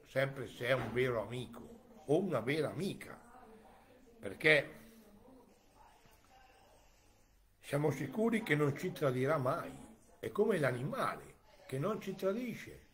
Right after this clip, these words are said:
perché l'animale è il miglior amico delle persone e se lui ha qualcosa, probabilmente sa cosa c'è che non va.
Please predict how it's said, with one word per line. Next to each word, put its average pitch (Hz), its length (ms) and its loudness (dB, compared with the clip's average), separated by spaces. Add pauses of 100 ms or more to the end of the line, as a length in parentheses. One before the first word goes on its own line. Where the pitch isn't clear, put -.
(320)
perché 123 260 -2
l'animale 151 760 0 (240)
è 113 100 -6
il 123 80 -2
miglior 127 280 0
amico 139 320 -2
delle 113 160 -4
persone 135 600 -2 (1600)
e 120 140 0
se 143 140 0
lui 175 180 4
ha - 60 6
qualcosa, 120 680 0 (1200)
probabilmente 143 960 -2 (600)
sa 196 360 -6 (340)
cosa 123 260 -6
c'è 175 180 -4
che 156 80 -8
non 160 180 -4
va. - 300 -6